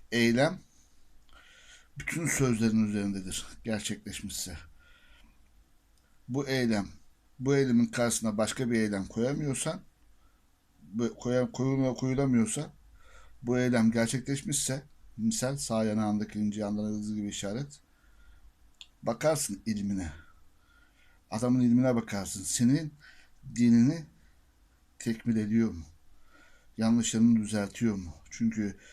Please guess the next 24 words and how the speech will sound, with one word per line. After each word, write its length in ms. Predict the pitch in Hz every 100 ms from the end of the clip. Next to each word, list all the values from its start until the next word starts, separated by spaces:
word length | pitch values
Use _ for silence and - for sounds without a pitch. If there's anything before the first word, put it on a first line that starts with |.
| - -
yanlışların 640 | 101 113 123 117 131 143 143
olduğu 380 | 127 120 139
bir 60 | 127
ortamda 480 | 120 113 120 113 117
olacak. 520 | 110 92 78 - - - - -
Sapık 480 | - - 120 147 -
alimlerin 500 | 117 120 113 117 123
olduğu 360 | 113 110 120 113
bir 40 |
ortamda 440 | 110 110 113 113
olacak. 580 | 110 95 82 78 - - - - - - - -
Yani 340 | 104 98 98 90 85 - - - - - - - -
sen 340 | - 143 131
kendine 420 | 123 131 135 127
bakmaz. 600 | 123 113 123 104 - - - _ _ _ 107
"Ee, 380 | 107 104 107 104
Medine'den 480 | 139 135 135 123 113
çıkacak." 600 | - 110 85 - - - _ _ - - -
Ee, 300 | - 110 113
çıkmış. 580 | 110 147 - 226 - - - _ -
Medine, 480 | 120 120 160 165 -
İstanbul 460 | - - 160 156 120
demiş 220 | 117 104
sana. 300 | - 110 147